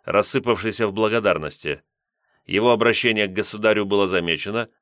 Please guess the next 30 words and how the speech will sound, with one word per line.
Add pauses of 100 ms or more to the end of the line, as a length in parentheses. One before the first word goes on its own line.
(120)
а
медицинское
учреждение
получило
столь
долгожданное
финансирование. (680)
Этот
факт
прошёл
мимо
моей
памяти. (440)
Скорее
всего,
подписал
среди
текучки
и
эту
просьбу,
тем
более,
что
решил
на
медицину
денег
не
жалеть.